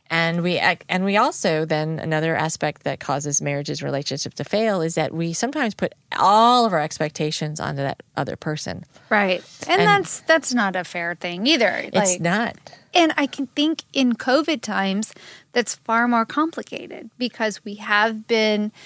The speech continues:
Speaker 2: you know, very isolated to a small group. You know, many just within their homes. I think
Speaker 1: Mm-hmm.
Speaker 2: about,
Speaker 1: Mm-hmm.
Speaker 2: you know, my parents, my, my grandparents, like, that's it. They have
Speaker 1: Right.
Speaker 2: not been social. Like,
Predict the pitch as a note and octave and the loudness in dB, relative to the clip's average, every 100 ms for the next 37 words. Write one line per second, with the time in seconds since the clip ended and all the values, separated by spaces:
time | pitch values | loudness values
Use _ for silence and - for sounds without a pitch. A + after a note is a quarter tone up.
0 | - - - - E4 C4 G#3 G3+ A3 A#3+ | -20 -20 -16 2 4 4 2 2 4 4
1 | A#3 A3 A3+ A#3 G#3+ A3 G#3+ G#3 F#3 - | 4 4 2 2 2 2 0 -4 -6 -4
2 | F#3 F3 G#3 A3 A3 G#3+ A#3+ - _ _ | -4 -2 -2 0 2 2 -2 -12 _ _
3 | _ A3 G#3 F#3+ F#3 F#3+ B3 D#4 A#3 C4 | _ -4 -2 0 0 2 4 6 4 0
4 | - G3 F3+ E3+ G3+ B3+ - - A3 A#3 | -6 -4 -2 2 4 4 2 0 0 0
5 | G#3+ G3 F#3 E3+ E3+ F3 B3+ C4 E3 D#3+ | 2 -2 -2 -4 -6 -4 -2 0 0 0
6 | F3 F3 F3 E3 D#3+ G#3 F#3+ F3+ F3+ - | -2 -2 -4 -6 -4 -2 -2 -2 -6 -8
7 | - E3 G3 A#3+ - E3 D#3+ E3 E3+ D#3+ | -12 -6 -4 -4 -6 -10 -10 -12 -14 -14
8 | E3 E3+ F3 G#3 B3 C4+ G#3+ F#3+ - _ | -14 -12 -4 0 2 0 -2 -4 -4 _
9 | _ G3+ F#3+ F3 - F3 G3+ - _ - | _ -4 -2 -2 -4 -2 -2 -4 _ -4
10 | G3 F3+ F3+ E3+ E3+ G3+ B3 - F#3 E3+ | -2 -2 -2 -2 0 4 2 0 -8 -8
11 | E3+ D#3+ - - F#3+ G#3 - | -10 -8 -8 -6 -4 -4 -6